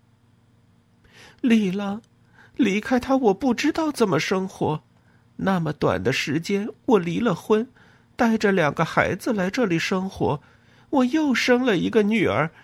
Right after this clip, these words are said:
这都是为什么呀？”“因为你错了。”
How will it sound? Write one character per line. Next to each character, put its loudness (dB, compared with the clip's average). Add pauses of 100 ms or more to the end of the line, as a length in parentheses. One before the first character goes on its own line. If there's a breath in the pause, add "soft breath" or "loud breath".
(220 loud breath)
这 -4
都 2
是 0
为 0
什 -2
么 -2
呀 -2 (1300)
？”“因 0
为 -2
你 -2
错 -4
了。” -8